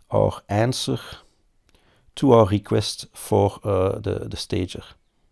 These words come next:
So you can see here the P L O one. So you can conclude here that indeed that beacon has been active, the co-, the beacon has been running,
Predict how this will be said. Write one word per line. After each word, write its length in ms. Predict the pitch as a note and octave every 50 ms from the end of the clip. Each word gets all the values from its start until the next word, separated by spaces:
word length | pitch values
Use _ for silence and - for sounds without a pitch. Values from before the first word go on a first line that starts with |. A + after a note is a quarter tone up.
| _ _ _ _ - - - - _ _ _ _ _ _ _ _ _ _ _ _
So 160 | - G2 F#2+
you 100 | G2 G2+
can 200 | - - F#2+ F#2
see 240 | - - A2+ A2+ A2
here 320 | F#2+ A2 A2 A2 A2 G#2+ - - - -
the 200 | G2 F#2 F#2 F#2+
P 220 | _ - - G#2
L 100 | F#2+ F#2
O 80 | F#2 F2+
one. 340 | F2 F#2 F#2+ F2+ F2 D#2+ - _ - - - A#2+ - - - - - _ -
So 440 | - - - D3 C3+ A#2+ F#2 - - - - - _ _ _ _ -
you 60 | -
can 160 | - A#2 G#2+
conclude 520 | - B2+ A2+ G#2 - - C3+ C#3+ D3 -
here 260 | - - A#2+ A2 G#2 G2
that 240 | F#2 G#2 G2 -
indeed 560 | - A2+ G#2 G#2 G#2 A2 B2 A#2+ A#2 A2 - - -
that 300 | G2+ G2 F#2+ - - - - G2+ F2+
beacon 500 | F#2 A2+ A#2 A#2 - G2+ F#2 F2+ E2 - _ _ - _ - - -
has 200 | G#2 G2+ F2+ F#2
been 220 | F#2 G2 F2+ F#2+ -
active, 520 | F#2+ F#2+ - - D3 D3 C#3+ - - - -
the 60 | -
co-, 180 | - - - -
the 60 | G2+
beacon 300 | G2 A#2 A2+ A2 - F#2
has 140 | F#2 F#2 E2+
been 220 | - F2+ F2 E2+
running, 340 | E2 E2+ F2 G#2 A#2 C3+ C3+